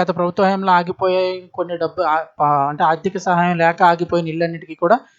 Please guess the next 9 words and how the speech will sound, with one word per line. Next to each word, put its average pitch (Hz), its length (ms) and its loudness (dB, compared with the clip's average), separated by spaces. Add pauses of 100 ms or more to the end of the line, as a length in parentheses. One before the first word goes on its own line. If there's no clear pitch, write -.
(280)
కుటుంబ 185 200 0
ప్రభుత్వం 185 340 2
మరొకసారి 170 540 0
అయితే 170 200 -4
కనుక 170 260 -8
డెబ్బై 151 300 -2
ఐదు 156 140 -2
వేల 151 100 0
రూపాయల 151 320 -4